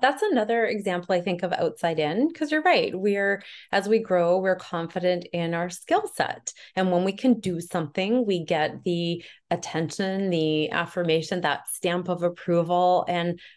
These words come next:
and that's a good thing. Like, that's one version of confidence. And as we grow,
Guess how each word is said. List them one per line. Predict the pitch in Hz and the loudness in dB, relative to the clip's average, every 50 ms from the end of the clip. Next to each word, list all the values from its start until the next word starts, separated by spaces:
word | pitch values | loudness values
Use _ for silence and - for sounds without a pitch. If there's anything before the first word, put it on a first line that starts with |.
| _ - | _ 0
and | 262 294 | 2 2
that's | 330 339 349 - | 2 2 0 -2
a | 359 | -2
good | 294 - 294 311 302 294 | 0 2 2 0 2 2
thing. | - 233 180 170 | 0 0 0 0
Like, | 170 170 170 - | 0 -2 0 2
that's | 214 214 208 - - | 0 0 0 -2 -8
one | 190 185 175 180 185 180 190 202 202 180 | -8 -6 -2 0 0 2 2 2 0 0
version | 165 160 156 156 165 156 165 165 156 | 0 2 2 2 2 2 0 0 0
of | 151 143 - | -2 -4 -6
confidence. | - - - - - - - - - - - - - - - - - - - | -6 -8 -6 -6 -4 -4 -4 -4 -6 -8 -8 -10 -10 -10 -12 -20 -14 -8 -6
And | 170 170 - | -4 -2 0
as | - 165 175 175 - - | 0 -2 -2 -4 -6 -4
we | 170 180 170 | -2 -2 -2
grow, | 151 - 190 233 254 240 196 185 175 175 170 | -2 -2 0 2 4 6 6 6 6 4 4